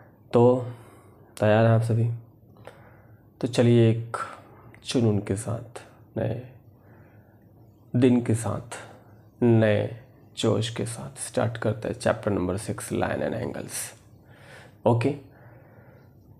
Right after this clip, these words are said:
तो, uh, first of all we discuss about what is a line, after that angles, है कि नहीं?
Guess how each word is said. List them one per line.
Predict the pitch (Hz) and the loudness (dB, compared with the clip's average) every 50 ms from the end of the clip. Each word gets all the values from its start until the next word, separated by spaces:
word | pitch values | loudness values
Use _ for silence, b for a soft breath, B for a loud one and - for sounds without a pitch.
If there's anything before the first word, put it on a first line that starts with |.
| - - | -4 2
तो, | - 240 247 254 262 - - - | 6 6 6 6 6 4 0 0
uh, | 156 151 147 151 147 147 147 151 - - - | 2 4 4 4 2 2 0 -4 -2 0 0
first | 190 180 - | 2 4 4
of | 254 247 262 | 4 6 6
all | 247 240 226 | 4 6 4
we | 240 175 | 2 2
discuss | 156 156 151 - - 202 185 - | 2 0 2 2 2 2 2 2
about | 185 196 156 139 127 | 2 4 4 4 4
what | 123 113 117 | 4 4 4
is | 120 120 | 4 4
a | 117 101 | 4 4
line, | 101 98 101 101 101 101 113 117 113 B B B B B B B B B B B _ _ _ _ - _ _ _ - _ _ - - _ _ _ _ _ _ _ - - 139 | 4 4 4 2 2 0 0 -2 -4 B B B B B B B B B B B _ _ _ _ -20 _ _ _ -20 _ _ -20 -20 _ _ _ _ _ _ _ -2 0 0
after | 135 - - 208 190 - | 0 0 0 0 0 0
that | - - - - | -2 -2 -2 -2
angles, | 113 98 - - - - - - - - - - _ - - _ _ - | -2 -2 -2 -4 -8 -10 -12 -14 -16 -16 -20 -20 _ -20 -20 _ _ -6
है | - - - | -2 0 0
कि | - - | 0 -2
नहीं? | - - - - | -4 -6 -8 -12